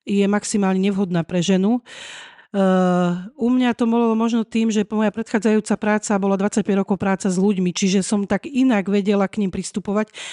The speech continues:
a hlavne som sa nad nikoho nepovyšovala,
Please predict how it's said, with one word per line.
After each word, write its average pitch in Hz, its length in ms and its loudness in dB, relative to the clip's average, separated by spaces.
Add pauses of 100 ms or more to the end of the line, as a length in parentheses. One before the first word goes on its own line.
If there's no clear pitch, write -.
(160)
a 170 80 2
hlavne 226 240 4
som 214 240 0
sa 214 160 0
nad 208 80 2
nikoho 196 480 0
nepovyšovala, 214 800 2